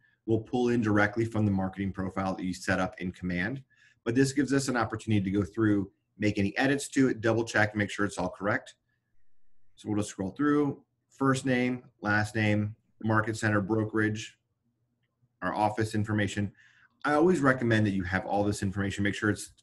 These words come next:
correct. It is required. You can see there's a red asterisk there, but this will make sure that your website is compliant. So anywhere on, um, any marketing materials, which includes a website, that you have, um,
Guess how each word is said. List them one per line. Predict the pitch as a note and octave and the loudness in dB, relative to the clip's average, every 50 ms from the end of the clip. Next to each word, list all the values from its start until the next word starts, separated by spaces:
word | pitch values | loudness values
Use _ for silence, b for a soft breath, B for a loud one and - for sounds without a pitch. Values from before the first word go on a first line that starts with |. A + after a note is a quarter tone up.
| _ - | _ -2
correct. | G#2+ G#2 G2+ - - - | -2 0 0 -2 -2 0
It | G#2+ | 4
is | A2 A2+ A2+ A2+ A#2 | 4 4 4 4 2
required. | A2 G#2+ - - G2 G2 G#2 A#2 B2+ A2 | -2 -2 -2 0 2 2 4 2 2 0
You | G2+ | -2
can | G2 G2+ | -4 -6
see | - - F#2+ | -4 -4 -2
there's | G2+ G2 F2 | -2 -2 -2
a | F2+ | -2
red | F2+ F#2 F#2 F2 | -2 -2 -2 -2
asterisk | - F2+ F#2 - - A#2+ A2+ - - | -2 -2 -4 -4 -6 -8 -8 -6 -4
there, | C3+ C3+ C3+ C3 C3 b b b b b b b b _ _ | -2 -2 -2 -2 -4 b b b b b b b b _ _
but | B2 C3 | 2 2
this | C#3+ C#3 - | 2 2 2
will | F3+ | 0
make | E3+ D#3+ D#3 - | 0 0 0 -2
sure | - - B2 A#2 | -2 -2 -2 0
that | A2+ - G2 | 0 0 2
your | G#2+ A2 G#2 | 2 4 4
website | G2+ G2 G2 - - G#2+ G#2 - | 4 2 0 0 0 -2 0 0
is | F#2+ F2+ | -2 -6
compliant. | - - F2+ F2 - - F#2 F2+ F#2 G#2 B2 - - - _ _ _ _ _ _ _ _ _ | -8 -8 -8 -8 -8 -6 -6 -4 -2 -2 -2 -4 -6 -10 _ _ _ _ _ _ _ _ _
So | - B2+ - - | -12 -10 -4 0
anywhere | C3 C3+ F3 F#3+ F3 D#3 D3 C#3 C#3 C#3 C#3 C3 - | 2 2 4 6 6 6 6 6 6 4 2 2 0
on, | B2 A#2+ A#2 A2+ A2+ A2 G#2+ G#2+ G#2 G2+ - _ _ _ _ - | -2 -2 0 2 2 2 2 2 0 -2 -6 _ _ _ _ -6
um, | G2 G2 F#2 F2+ F2 F2 F2 - _ _ _ _ _ _ _ _ - | -4 -2 -2 -2 -2 -6 -8 -12 _ _ _ _ _ _ _ _ -4
any | B2 B2+ C3+ | 2 4 6
marketing | C3 A#2+ A2+ A2+ A2 B2 A#2+ A#2 | 6 6 6 4 2 0 -2 -2
materials, | A#2 A2+ A#2+ A2+ A#2 A#2 A2+ - | -2 -2 0 0 0 0 0 -2
which | G#2+ G2 - | -4 -4 -4
includes | G2+ F2+ G2+ F#2 - G2+ G#2 G2 - | -4 -4 -4 -2 0 0 0 0 0
a | |
website, | F#2+ F#2+ F#2 G2 - - G#2 G2 - G#2 | -2 -2 -4 -4 -2 -2 -2 -2 -2 -2
that | G2+ | -2
you | G2+ G2+ | -2 -2
have, | F#2+ G2 G2+ G2+ G2+ G2+ G2 - b b b b b _ _ _ - | -2 -2 0 0 0 0 -2 -4 b b b b b _ _ _ -14
um, | F#2 F#2 F2+ F2 - | -10 -8 -8 -8 -10